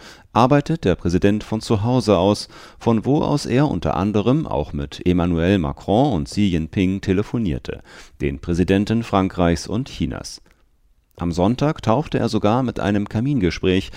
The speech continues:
anlässlich des orthodoxen Osterfestes auf. Mit anderen Worten, es ist schwer, Putin im Moment zu vermeiden.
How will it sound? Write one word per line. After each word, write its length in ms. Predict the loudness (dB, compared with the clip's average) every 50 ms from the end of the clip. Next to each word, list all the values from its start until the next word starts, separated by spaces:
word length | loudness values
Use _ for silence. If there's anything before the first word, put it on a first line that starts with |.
| -16 -18 -16 -6
anlässlich 640 | -2 0 2 4 4 2 2 2 0 0 0 0 2
des 280 | 0 0 0 0 -2
orthodoxen 680 | -2 -2 0 0 0 2 2 0 0 -2 -2 -2 -2 -2
Osterfestes 880 | -2 -2 -2 -2 -2 -2 -4 -6 -4 -2 -4 -4 -4 -4 -6 -6 -6 -4
auf. 340 | -6 -6 -6 -6 -8 -14 -20 _ _ _ _ _ _ _ _ _ _ _ _ _ _ _ _ _ _ _ _ _ _ _ _ _ _ _ _ _ _ _
Mit 120 | 0 2 2
anderen 380 | 2 4 4 4 4 4 4
Worten, 460 | 4 4 4 4 2 2 2 0 0 -2 -6 -14 -20 _ _ _ _
es 180 | -2 0 0
ist 300 | 0 -2 -2 -4 -8 -10
schwer, 380 | -4 0 2 4 4 4 4 2
Putin 520 | 0 -2 -2 -2 -4 -2 0 0 2 2
im 80 | 2 0
Moment 360 | 0 0 2 2 0 0 0
zu 220 | -4 -8 -8 -6 -4
vermeiden. 560 | -2 -2 -2 0 -2 -2 -2 -4 -6 -12